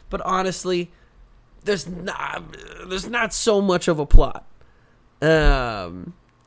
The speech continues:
they bring Jason Momoa in. They're like, "All right, we need a new big bad. How can we tie him into the Fast saga?" And this goes all the way back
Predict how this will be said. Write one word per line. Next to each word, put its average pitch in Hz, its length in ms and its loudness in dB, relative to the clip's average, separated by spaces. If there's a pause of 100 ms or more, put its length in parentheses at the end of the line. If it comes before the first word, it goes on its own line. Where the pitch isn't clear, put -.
(220)
they 165 280 -4
bring 208 300 0
Jason 196 400 2
Momoa 147 720 0
in. 69 160 -12 (680)
They're 156 180 2
like, 160 240 4
"All 185 160 2
right, 143 260 0
we 185 160 -4
need 180 200 -2
a 170 60 0
new 170 300 2
big 147 400 2
bad. 151 520 0 (680)
How 185 180 4
can 180 140 -2
we 175 120 -2
tie 170 360 2
him 170 240 0
into 160 320 -4
the 147 100 -12
Fast 156 500 -2
saga?" 147 640 0 (640)
And 131 160 -2
this 202 100 0
goes 160 240 0 (120)
all 196 340 6
the 180 100 0
way 165 220 4
back 143 560 -4